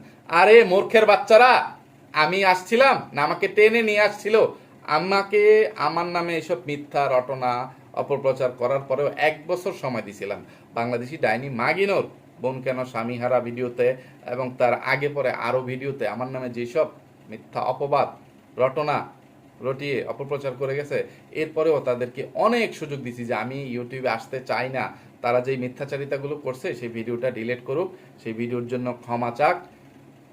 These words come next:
বা সোজা কথা, আমাকে না চিনো, আমার সন্তানকে তো আমার প্রতিবেশীরা, আমার আত্মীয় স্বজনরা, আমার বন্ধু বান্ধবরা তারা চিনতো, তো আমার সন্তানকে, আমার স্ত্রীকে, তাদেরকে তো চিনতো, তাদেরকে তো সামনে এনে বসিয়ে তারপরে এই অপপ্রচারগুলো করছিল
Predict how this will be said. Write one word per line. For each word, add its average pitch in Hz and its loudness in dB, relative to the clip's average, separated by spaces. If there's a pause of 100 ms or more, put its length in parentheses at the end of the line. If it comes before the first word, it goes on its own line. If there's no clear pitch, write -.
বা 101 -4 (200)
সোজা 170 2
কথা, 160 2
আমাকে 170 0
না 143 0
চিনো, 170 -2 (380)
আমার 175 2 (160)
সন্তানকে 214 4
তো 170 8
আমার 156 2
প্রতিবেশীরা, 156 0
আমার 139 2
আত্মীয় 147 0
স্বজনরা, 143 -2 (200)
আমার 147 2
বন্ধু 147 0
বান্ধবরা 147 2 (140)
তারা 139 -2
চিনতো, 117 -8
তো 120 -6
আমার 131 -4 (100)
সন্তানকে, 139 -4
আমার 131 -2
স্ত্রীকে, 156 -4 (240)
তাদেরকে 190 2
তো 208 -2
চিনতো, 117 -8
তাদেরকে 165 0
তো 240 0
সামনে 147 -6 (220)
এনে 160 -4
বসিয়ে 139 2 (280)
তারপরে 165 2
এই 151 2
অপপ্রচারগুলো 131 -2
করছিল 113 -6